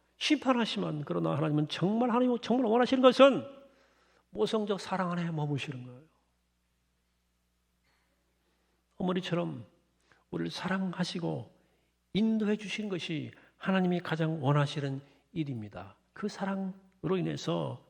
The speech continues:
결국 당신의 아들을 내어주신 거 아니겠어요?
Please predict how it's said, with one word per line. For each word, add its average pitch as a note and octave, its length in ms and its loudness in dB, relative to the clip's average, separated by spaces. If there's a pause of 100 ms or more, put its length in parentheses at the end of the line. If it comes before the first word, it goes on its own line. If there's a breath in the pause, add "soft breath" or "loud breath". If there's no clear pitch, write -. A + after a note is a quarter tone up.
결국 D#3+ 340 0
당신의 C#3 500 -2
아들을 A3+ 380 4
내어주신 G#3 680 -2
거 D3 120 -10
아니겠어요? C#3 640 -14